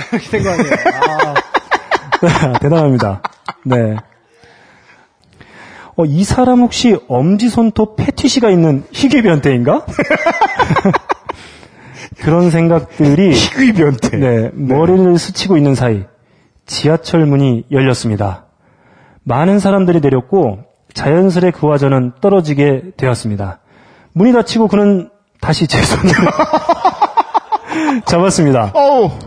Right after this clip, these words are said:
Speaker 1: 네. 저는 다시 한 삼 분간 그의 <laughs> 얼굴을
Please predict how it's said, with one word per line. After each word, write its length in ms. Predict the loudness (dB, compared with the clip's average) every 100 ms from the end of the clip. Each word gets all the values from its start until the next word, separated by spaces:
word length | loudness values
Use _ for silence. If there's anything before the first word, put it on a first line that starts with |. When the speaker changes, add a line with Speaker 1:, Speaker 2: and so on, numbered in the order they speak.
| -18 -20 _ -2
Speaker 1:
네. 360 | 0 0 -2 -8 _ _ _ _ _ _ _ _ _ _ _ -20 -20 -20 -20 -18 -4
저는 260 | 0 2
다시 200 | 2 2
한 160 | 2 2
삼 240 | 0 0
분간 360 | 2 2 2 0
그의 300 | -2 0 0
<laughs> 20 |
얼굴을 560 | 0 2 0 2 0 0